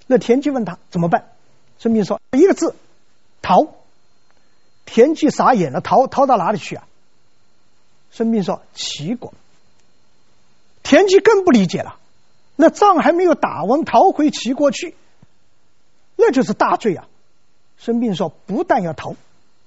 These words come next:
而且要逃得特别狼狈，逃得别人觉得我们走投无路，这才叫逃。但是这又叫因势而利导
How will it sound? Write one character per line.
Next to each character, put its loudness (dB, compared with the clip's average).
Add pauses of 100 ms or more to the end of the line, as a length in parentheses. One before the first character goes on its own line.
(600)
而 6
且 -2
要 4
逃 0
得 -2
特 -4
别 -4
狼 -10
狈， -10 (800)
逃 4
得 2
别 2
人 2
觉 2
得 2
我 -4
们 -2 (260)
走 0
投 0
无 0
路， 0 (500)
这 4
才 2
叫 -2
逃。 -14 (840)
但 2
是 -14 (340)
这 2
又 0
叫 -4 (760)
因 2
势 -10 (180)
而 -4
利 -2
导 -8